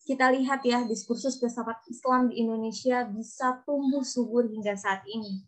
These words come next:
Di Indonesia, potret filsafat Islam tidak sekedar menjadi objek kajian atau mata kuliah yang digeluti oleh para pembelajar atau mahasiswa pada perguruan tinggi Islam.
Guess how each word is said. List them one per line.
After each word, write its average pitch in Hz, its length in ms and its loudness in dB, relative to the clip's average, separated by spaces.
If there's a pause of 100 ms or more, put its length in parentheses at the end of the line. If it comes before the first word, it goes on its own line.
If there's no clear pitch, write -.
(1160)
Di 240 160 8
Indonesia, 262 720 8 (320)
potret 269 480 -2
filsafat 262 400 0
Islam 269 320 0
tidak 226 240 2
sekedar 247 320 0
menjadi 226 400 4
objek 240 400 2
kajian 226 480 2
atau 240 320 -6
mata 233 400 -2
kuliah 240 320 4
yang 226 240 0
digeluti 214 640 -4
oleh 220 400 -4 (460)
para 220 240 -2
pembelajar 226 720 2
atau 214 240 -4
mahasiswa 226 720 -4
pada 220 240 0
perguruan 202 560 -4
tinggi 196 320 -6
Islam. 190 400 -4